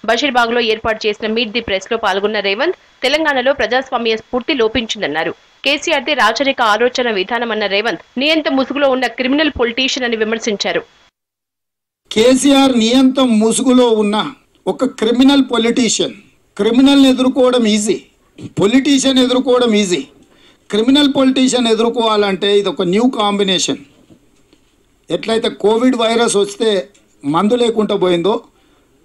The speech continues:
Speaker 2: కొత్తగా వచ్చిన తెలంగాణ రాష్ట్రంలో క్రిమినల్ పొలిటీషియన్ పరిపాలనకు రావడం వల్ల ఆ న్యూ ఫార్మాట్ను కనుక్కోవాల్సిన పరిస్థితి మీకు, మాకు, అందరికీ దాపురించింది.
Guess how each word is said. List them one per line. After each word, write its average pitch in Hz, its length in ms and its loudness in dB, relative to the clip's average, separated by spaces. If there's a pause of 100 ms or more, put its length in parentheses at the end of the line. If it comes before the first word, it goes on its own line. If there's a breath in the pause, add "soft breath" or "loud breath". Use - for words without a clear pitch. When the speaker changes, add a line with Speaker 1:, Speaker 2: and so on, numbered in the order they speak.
Speaker 2:
కొత్తగా 269 320 0
వచ్చిన 254 240 0
తెలంగాణ 226 540 0
రాష్ట్రంలో 196 460 -2
క్రిమినల్ 247 600 2
పొలిటీషియన్ 220 580 -2
పరిపాలనకు 196 560 -2
రావడం 175 380 0
వల్ల 160 320 0 (580 soft breath)
ఆ 196 80 -2
న్యూ 247 340 4
ఫార్మాట్ను 233 540 0
కనుక్కోవాల్సిన 196 680 -2
పరిస్థితి 165 800 -2
మీకు, 202 400 2
మాకు, 175 440 -2
అందరికీ 175 400 -2
దాపురించింది. 156 880 -2